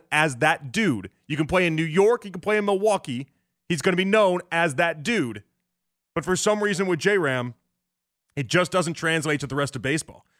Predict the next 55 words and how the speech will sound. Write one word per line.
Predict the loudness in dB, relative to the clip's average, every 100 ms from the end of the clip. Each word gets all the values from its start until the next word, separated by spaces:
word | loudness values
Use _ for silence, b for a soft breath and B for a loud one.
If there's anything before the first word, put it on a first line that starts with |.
| _
Baseball | 2 4 4 2
fans | 4 2 2 0
know | 2 2 2 -2 -2
that | 0
he's | 0
good, | 0 0 0 -4 _ _ _ _ _ _ _ _
but | 4
the | 4
casual | -2 2 4 4 0
baseball | 0 0 0 0 -2
fan | 0 -4 -4 -6 _ _ -2
doesn't | 2 2 2
give | 0 0
him | 2
nearly | 2 2 2
the | 0
amount | 0 0 0
of |
respect | -2 -4 -6 -6
that | -10
he |
deserves. | -10 -14 -20 _ -20 _ _ _ _ _ _ _ _ _ _ _
All | 2
right, | 2 2
speaking | 0 0 2
of | 0
J-Ram | 2 2 0 -2
today, | -4 -4 -4 -8 -8
I | -4
wanna | -2
get | -2
to | 0
the | 2
actual | 2 0 -4
game | -2 -2
itself. | -2 -2 -2 -4 -12
And |
the | -4
question | -2 0
I | 0
have | 0
for | -2
you | 0
guys | 0
at | -2
two | -4
one | -2 -2
six | -4
four | -4 -4
seven | -2 -2 -4
four | -4 -2
double | -2 -2 -4
oh |
nine | -2 -2 -4
two | -6 -10 -10